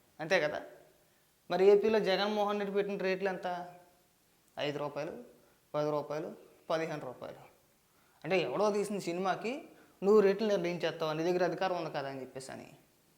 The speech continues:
మీ ఇవాళ కూడా వ్యతిరేకితం ఆ దాన్ని, ఆ సంఘటన అయితే కనుక. అంటే నువ్వు తీసుకున్న నిర్ణయం ఏదైతే ఉందో, జగన్మోహన్ రెడ్డి ఏదైతే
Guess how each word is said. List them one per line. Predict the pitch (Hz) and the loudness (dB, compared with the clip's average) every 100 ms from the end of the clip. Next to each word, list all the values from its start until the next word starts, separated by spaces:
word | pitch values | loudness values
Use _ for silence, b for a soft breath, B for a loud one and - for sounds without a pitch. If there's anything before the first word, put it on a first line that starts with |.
| _ _ _ _ _ _ _ _ _ _ - | _ _ _ _ _ _ _ _ _ _ -6
మీ | 180 | -2
ఇవాళ | 160 170 196 220 220 | 2 6 8 8 6
కూడా | 262 254 | 0 0
వ్యతిరేకితం | 233 226 220 214 208 185 - - 147 | 0 0 0 -2 -4 -6 -8 -8 -4
ఆ | 156 | 0
దాన్ని, | 170 165 | 2 2
ఆ | 156 160 165 | 4 4 2
సంఘటన | 175 170 185 180 | 0 -2 -2 -4
అయితే | 143 143 | -6 -8
కనుక. | 127 123 - - - _ 147 | -10 -12 -14 -16 -20 _ -6
అంటే | 160 185 | 0 0
నువ్వు | 175 170 | 0 0
తీసుకున్న | 170 170 185 175 | -2 -4 -6 -4
నిర్ణయం | 165 180 | -4 -2
ఏదైతే | 175 170 170 | -2 -2 -2
ఉందో, | 165 151 170 - B B B 139 | -4 -4 -6 -8 B B B -4
జగన్మోహన్ | 156 160 180 180 170 | -2 0 0 -2 -2
రెడ్డి | 180 170 | -2 -2
ఏదైతే | 170 175 170 165 170 165 | -2 -2 -4 -2 -2 -4